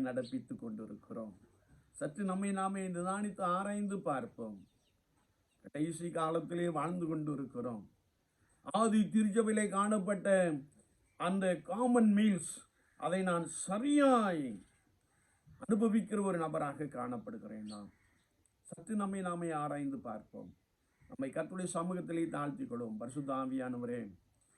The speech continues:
என்னை மன்னியும்" என்று சொல்லி அவருக்கு முன்பதாக தாழ்த்தி, பரிசுத்தாவின் வல்லமையினாலே நிரப்பப்படுகின்ற பொழுது ஆதி திருச்சபையின்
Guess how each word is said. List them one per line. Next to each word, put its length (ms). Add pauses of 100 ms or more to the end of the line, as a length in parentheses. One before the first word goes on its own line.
(300)
என்னை 180 (100)
மன்னியும்" 420
என்று 160 (100)
சொல்லி 260 (260)
அவருக்கு 300
முன்பதாக 460 (180)
தாழ்த்தி, 380 (600)
பரிசுத்தாவின் 680
வல்லமையினாலே 680 (120)
நிரப்பப்படுகின்ற 760
பொழுது 220 (600)
ஆதி 260 (140)
திருச்சபையின் 580